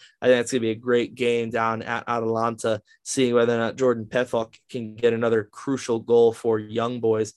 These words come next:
as they look to get another three, uh, as they look to get more points in the Champions League off of quality,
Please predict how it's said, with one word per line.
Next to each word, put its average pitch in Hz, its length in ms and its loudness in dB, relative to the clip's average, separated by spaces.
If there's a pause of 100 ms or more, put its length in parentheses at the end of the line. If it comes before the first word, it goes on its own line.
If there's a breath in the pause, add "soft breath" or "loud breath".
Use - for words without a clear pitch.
(260 soft breath)
as 113 180 -2
they 117 120 0
look 113 220 -2
to 123 80 -6
get 117 200 -2
another 110 320 -2
three, 117 320 -10 (160)
uh, 113 160 -4 (220)
as 127 100 -4
they 123 100 0
look 117 180 2
to 117 80 -8
get 113 180 -2
more 120 200 2
points 117 340 -2
in 117 160 -6
the 110 60 -6
Champions 113 460 -4
League 113 300 -6 (260 soft breath)
off 113 280 -2
of 107 120 -6
quality, 104 420 0